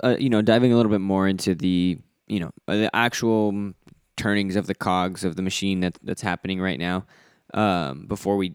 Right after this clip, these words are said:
we dive a little bit deeper to why, why this is such a huge deal and, and, and,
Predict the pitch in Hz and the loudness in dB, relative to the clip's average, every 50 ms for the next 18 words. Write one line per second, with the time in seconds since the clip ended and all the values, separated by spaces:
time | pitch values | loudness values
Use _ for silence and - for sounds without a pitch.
0 | - - 98 101 87 95 95 95 95 98 90 92 80 80 67 - 92 92 - - | -8 -6 -4 -2 0 0 2 2 2 2 2 2 0 -2 -2 -2 -2 -2 0 0
1 | 95 92 92 87 90 95 98 98 95 95 92 87 - - - - - 95 104 101 | 0 0 0 2 2 2 4 4 4 2 0 -2 -4 -6 -10 -6 -2 0 2 4
2 | 101 101 98 98 98 98 - - 95 92 - - 95 90 - 90 - - - - | 4 2 2 2 0 -2 -2 -4 -6 -6 -4 -4 -6 -6 -6 -8 -10 -12 -10 -6
3 | 113 110 110 110 107 107 104 101 98 87 - - - - 101 101 98 95 92 90 | -2 0 2 2 2 2 0 -2 -2 -4 -8 -10 -6 -2 2 2 4 4 2 2
4 | 87 85 90 - - 90 87 82 - 65 90 90 85 78 - | 0 -2 -4 -6 -6 -6 -6 -6 -4 -4 -4 -4 -6 -8 -12